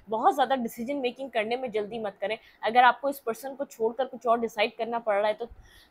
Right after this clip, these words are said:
तो दोबारा recheck, एक recheck दें उसको, ठीक है। love begin है क्योंकि इस relationship में emotions का एक, अ, जैसे,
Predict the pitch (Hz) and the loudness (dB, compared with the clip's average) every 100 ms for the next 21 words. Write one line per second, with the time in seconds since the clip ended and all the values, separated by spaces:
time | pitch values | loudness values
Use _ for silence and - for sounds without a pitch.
0 | - 262 240 233 262 247 220 247 - 175 | -4 0 4 6 6 4 0 -4 -2 -4
1 | - _ _ - - 226 247 269 262 202 | -6 _ _ -10 -8 -4 -2 0 0 -2
2 | 170 165 170 - - 233 - - _ _ | -2 -14 -16 -18 -16 -12 -8 -8 _ _
3 | - 247 285 226 240 285 208 185 247 285 | -2 2 4 2 -2 -2 -6 -8 -6 -4
4 | 285 220 214 233 330 294 240 247 247 - | -4 -4 -2 -2 -4 -6 -8 -6 -8 -10
5 | - 233 233 269 285 330 320 - 269 - | -10 -6 -2 -2 -2 -6 -6 0 0 2
6 | 285 254 254 233 220 208 196 - _ - | -2 -2 0 2 4 4 0 -6 _ -8
7 | 214 - 220 202 | -8 -4 -2 -2